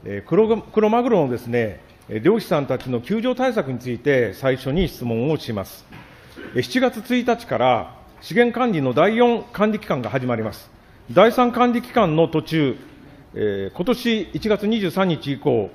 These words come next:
沿岸小型船に対する自粛要請は、これ事実上の禁漁となって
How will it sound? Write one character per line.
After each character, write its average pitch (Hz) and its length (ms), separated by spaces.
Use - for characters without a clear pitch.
沿 208 220
岸 220 200
小 214 100
型 220 240
船 208 160
に 202 80
対 208 200
す 127 80
る 127 120
自 131 100
粛 185 240
要 196 80
請 131 180
は、 120 80
こ 151 140
れ 135 60
事 117 140
実 240 280
上 233 200
の 240 300
禁 262 240
漁 262 120
と 254 120
な 240 80
っ 247 160
て 123 140